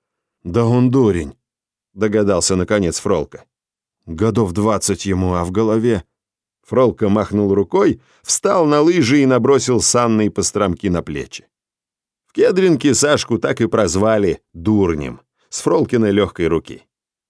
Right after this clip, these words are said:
Бабка Евдоха, к которой Дурня по первости поселили,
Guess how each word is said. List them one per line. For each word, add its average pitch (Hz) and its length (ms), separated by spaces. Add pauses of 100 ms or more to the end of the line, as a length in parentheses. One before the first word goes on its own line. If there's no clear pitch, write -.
(120)
Бабка 120 360
Евдоха, 117 600
к - 120
которой 90 400
Дурня 92 340
по 92 120
первости 92 440
поселили, 151 680